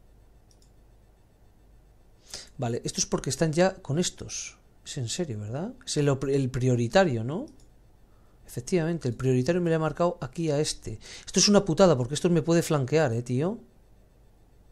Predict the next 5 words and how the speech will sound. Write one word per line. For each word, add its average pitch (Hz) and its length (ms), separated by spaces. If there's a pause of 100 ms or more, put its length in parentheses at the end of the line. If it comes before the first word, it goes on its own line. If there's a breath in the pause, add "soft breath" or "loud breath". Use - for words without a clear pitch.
(2750 loud breath)
Lo 131 100
que 131 100
sí 160 100
puedo 208 220
hacer 180 440